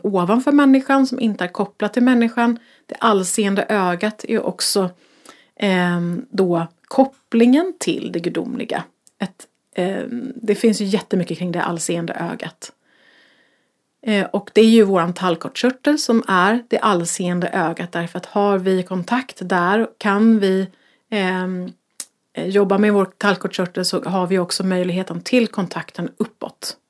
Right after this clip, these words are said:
Så det allseende ögat har ju också kidnappats på det sättet och använts i andra sammanhang för att då skapa makt,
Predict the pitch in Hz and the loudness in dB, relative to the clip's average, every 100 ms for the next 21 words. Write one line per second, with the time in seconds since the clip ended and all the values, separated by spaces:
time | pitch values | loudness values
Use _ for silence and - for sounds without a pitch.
0 | _ _ _ _ _ _ _ _ _ _ | _ _ _ _ _ _ _ _ _ _
1 | - 208 208 214 - 226 214 - 208 190 | -8 0 4 4 4 4 4 4 4 4
2 | 185 196 202 - 220 - 220 - 226 185 | 2 -2 -2 0 -2 -2 -6 0 2 2
3 | 170 196 220 _ 214 - - - - 208 | 2 0 0 _ -4 -2 -6 -6 -6 -4
4 | 185 156 - 165 170 - 185 165 160 160 | -2 -2 -4 -6 -8 -4 -4 -4 -6 -8
5 | - 180 175 175 208 190 _ _ - - | -6 -4 -2 0 0 -2 _ _ -14 -4
6 | 185 165 165 180 170 185 165 165 - - | -4 -4 -6 -8 -6 -6 -6 -6 -16 -20
7 | _ 185 170 - 170 - - - - - | _ -6 -4 -4 -6 -4 -6 -6 -8 -18
8 | - - | -16 -16